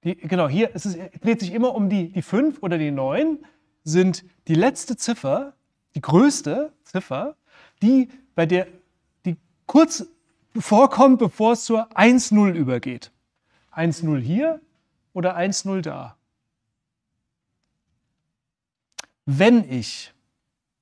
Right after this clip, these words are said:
immer eins null addieren würde, also hier immer sechs addieren würde oder hier immer zehn addieren würde, was würde da passieren? Von der fünf startend immer eins, null addieren.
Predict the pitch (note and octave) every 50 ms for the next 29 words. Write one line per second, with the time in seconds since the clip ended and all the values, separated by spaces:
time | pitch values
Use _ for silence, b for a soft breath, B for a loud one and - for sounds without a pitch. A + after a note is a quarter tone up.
0 | _ _ _ _ _ _ _ _ _ _ _ _ _ _ _ _ _ _ _ _
1 | _ _ _ _ _ _ - G3 F#3 F#3 F3+ E3 D3+ C#3 C3 G#2 - _ _ _
2 | _ _ _ _ _ _ _ _ _ _ _ _ - - D#3 D#3 D3 C3 - F3
3 | F3+ B3+ D#4 D#4 - - D#3+ C3+ B2 B2 B2+ A#2+ A#2+ A2+ A2 A2+ A2+ A#2 C3 A#2
4 | A2 _ - D#3+ C#3 D#3+ D#3 D#3+ G#3+ A3 G3+ E3+ D3+ C#3 C3 B2+ A#2+ A#2+ B2+ F3
5 | G3 G3 G3 - - - E3+ D3+ C3+ B2+ B2+ B2+ B2 A#2+ A2+ A2 A#2 B2 B2 A#2+
6 | B2 A2+ _ _ - D#3+ C#3+ D3 A#2 A2 D#3+ D#3+ D#3+ D#3 B2+ B2 A2+ - _ _
7 | _ - G#3 A3+ A3+ A3 E3+ C#3 B2+ A2+ B2+ B2+ A#2+ A2+ G#2+ A2+ A#2 B2+ C3+ C3
8 | A2+ _ _ _ _ _ _ _ _ _ _ _ _ - C#3 C3 - E3 D#3 C#3+
9 | C#3+ C#3+ - - C3 - - C#3 C3+ E3 A#3+ D4 - _ _ _ _ _ _ _
10 | _ _ _ _ _ _ _ _ _ _ _ _ _ _ _ _ _ _ _ _
11 | _ _ _ _ _ _ _ _ _ _ _ _ _ _ _ _ _ _ _ _
12 | _ _ _ _ _ _ _ _ - F#3 E3+ - _ _ _ _ _ _ _ _
13 | - F3+ F3+ E3+ - - B3 B3+ A#3 - A#3+ G#3+ F3 D#3 - - A#2+ - - G#3
14 | G#3 F3+ D#3 F3+ F#3 F3+ - - F#3+ F#3+ G#3 G3 F3+ D#3 D3+ C#3 B2 A2+ G#2+ G#2